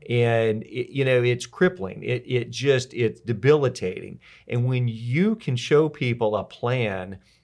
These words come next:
where they can have all of that debt knocked out in half or maybe a third of the time of what it would have taken them doing it on their own,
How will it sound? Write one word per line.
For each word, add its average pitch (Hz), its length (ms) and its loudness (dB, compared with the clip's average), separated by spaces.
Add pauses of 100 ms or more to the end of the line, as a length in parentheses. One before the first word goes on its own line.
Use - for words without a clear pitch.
where 113 280 4
they 123 200 4
can 107 260 -2
have 113 360 0
all 147 300 4
of 139 80 2
that 127 320 2
debt 107 460 2 (160)
knocked 123 420 0
out 107 340 2
in 98 120 -6
half 120 380 0
or 113 60 -2
maybe 110 300 0
a 95 60 -4
third 117 300 2
of 113 60 -2
the 101 80 -4
time 110 380 -2
of 98 80 -2
what 107 160 4
it 101 80 -4
would 110 160 0
have 107 100 -2
taken 107 300 0
them 98 140 -6
doing 107 200 0
it 101 100 -4
on 98 160 -4
their 92 160 -4
own, 95 360 -2